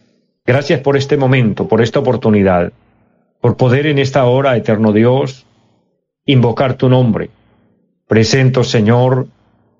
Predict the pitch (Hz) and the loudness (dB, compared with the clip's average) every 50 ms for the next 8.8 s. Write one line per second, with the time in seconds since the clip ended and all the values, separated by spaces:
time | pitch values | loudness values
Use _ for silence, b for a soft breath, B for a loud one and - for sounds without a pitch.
0 | _ _ _ 117 113 110 123 135 143 143 139 120 117 113 117 113 113 - 120 113 | _ _ _ 0 2 2 2 2 0 0 0 0 0 0 0 0 0 0 0 0
1 | 107 104 - 135 135 139 131 113 113 - 123 - 117 110 107 104 117 120 120 120 | 0 0 0 0 2 2 0 0 0 -2 -2 0 0 0 2 2 0 0 0 0
2 | 110 104 - 123 120 110 117 110 - 113 110 104 95 98 101 95 95 104 101 87 | 0 0 0 0 0 0 0 0 0 0 2 2 2 0 0 0 0 0 0 0
3 | 92 87 - - _ _ _ _ _ _ _ _ _ _ _ _ _ _ 127 123 | -4 -6 -8 -12 _ _ _ _ _ _ _ _ _ _ _ _ _ _ -2 0
4 | - 147 147 156 165 139 - 156 139 135 147 160 165 139 143 131 127 107 123 120 | 0 0 0 0 0 0 0 0 0 2 0 0 0 0 0 -2 0 0 0 -2
5 | 117 120 131 147 143 131 131 139 139 151 160 160 151 143 135 143 131 120 113 107 | 0 0 0 0 0 -2 -2 -2 0 0 0 0 0 0 2 2 2 2 0 -2
6 | 101 - 104 101 98 - 135 147 160 156 156 147 135 135 - - _ _ _ _ | -4 -4 -6 -4 -2 0 0 0 2 0 0 0 -2 -4 -10 -16 _ _ _ _
7 | _ _ _ _ _ _ _ _ _ _ _ _ _ _ _ - 120 110 107 120 | _ _ _ _ _ _ _ _ _ _ _ _ _ _ _ 0 2 2 2 2
8 | 135 143 147 151 156 156 156 160 165 - - - - - - - | 2 0 -2 0 0 -2 -2 -2 -4 -6 -10 -16 -18 -20 -20 -20